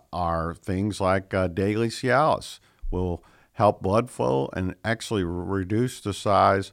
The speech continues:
of the prostate or the symptoms associated with B P H. So as you keep those in mind,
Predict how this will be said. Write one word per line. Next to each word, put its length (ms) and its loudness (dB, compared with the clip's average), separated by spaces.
of 120 -2
the 80 -6
prostate 680 0
or 180 -2
the 120 -4
symptoms 580 -4
associated 880 -2
with 160 -8
B 140 -8
P 220 -12
H. 380 -16
So 520 2
as 320 -2
you 120 -4
keep 380 -6
those 280 2
in 180 2
mind, 540 2